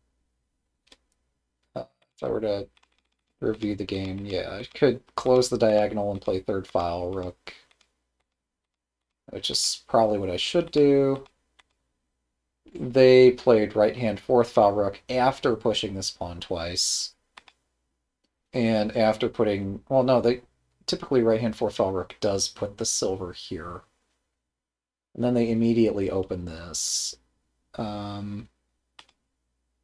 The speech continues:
yeah, so I'm one tempo slow on building, um, uh, Yagura.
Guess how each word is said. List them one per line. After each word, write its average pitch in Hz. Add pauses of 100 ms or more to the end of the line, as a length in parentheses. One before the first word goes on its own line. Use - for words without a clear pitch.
(1120)
yeah, -
so 110
I'm 120
one 127
tempo 123
slow 107
on 95
building, 90 (800)
um, 87 (2250)
uh, 90
Yagura. 90